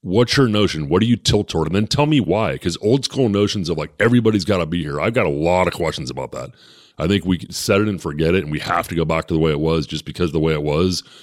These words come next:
is a trap. And, and so I try to, again, use probative questions to get people to think more about their why. Why do you want people to be here? What's the benefit? Does it need to be everybody? Can people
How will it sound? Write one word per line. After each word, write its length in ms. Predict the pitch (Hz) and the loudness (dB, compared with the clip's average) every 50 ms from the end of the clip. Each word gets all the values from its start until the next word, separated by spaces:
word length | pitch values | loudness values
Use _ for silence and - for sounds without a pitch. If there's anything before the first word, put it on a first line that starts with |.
| - - - _ | -20 -20 -10 _
is 120 | 87 82 76 | -4 -4 -4
a 60 | 76 | -4
trap. 480 | - - - 87 78 80 92 101 - | -6 -6 -6 -4 -2 0 0 -2 -2
And, 320 | - 78 80 80 85 80 - | -4 -4 -4 -4 -4 -6 -6
and 220 | - 87 85 - | -6 -6 -4 -2
so 100 | - 95 | -2 0
I 80 | 92 104 | 0 -2
try 240 | - - - 107 104 | -2 0 0 0 2
to, 100 | 95 85 | 2 2
again, 280 | 85 80 95 92 78 | 2 2 0 0 0
use 180 | 71 82 87 - | 0 -2 -4 -4
probative 480 | - - - 95 92 87 85 80 67 | -4 0 2 2 2 2 0 -2 -4
questions 400 | - - 87 92 - - 80 - | -4 -4 -4 -4 -4 -4 -6 -6
to 80 | - 71 | -6 -4
get 220 | 65 85 82 - | -2 -2 -2 -2
people 240 | - 90 80 85 82 | -4 -6 -2 0 0
to 200 | 80 78 73 - - - - - _ _ | 0 0 0 -2 -8 -20 -20 -20 _ _
think 240 | - - 110 107 - | -2 0 0 0 0
more 240 | 101 90 85 85 82 | 0 0 2 2 2
about 220 | 76 82 85 - | 2 0 0 2
their 100 | 95 90 | 2 2
why. 460 | 82 71 82 92 110 101 62 64 64 - _ _ _ _ _ _ | 2 2 2 2 0 0 -2 -4 -6 -10 _ _ _ _ _ _
Why 200 | 76 78 85 98 | 0 2 2 4
do 60 | 101 | 4
you 80 | 98 92 | 4 4
want 220 | 90 87 85 - | 2 2 0 0
people 240 | 90 90 - 85 80 | -2 -2 0 -2 -2
to 40 | 71 | -2
be 140 | 80 78 | -2 -2
here? 140 | 76 82 80 | 0 0 0
What's 260 | 71 69 85 92 - | 0 0 0 0 0
the 100 | - - | 0 0
benefit? 520 | 76 80 82 80 78 71 - 80 78 78 - - - - _ - | 2 2 2 0 0 0 0 0 0 -2 -4 -8 -20 -20 _ -2
Does 160 | 92 87 92 | 0 0 2
it 80 | 87 | 0
need 180 | 90 90 92 92 | 0 0 0 0
to 60 | 95 | 0
be 180 | 82 90 87 - | -2 -2 -2 0
everybody? 640 | 85 85 85 85 80 78 80 78 78 78 78 - _ _ _ _ _ _ _ _ - | 0 2 2 2 2 2 2 0 0 0 -2 -4 _ _ _ _ _ _ _ _ -6
Can 160 | - 101 87 | -4 -4 -2
people 460 | - 120 120 - 131 113 104 - | 0 0 2 4 4 4 4 2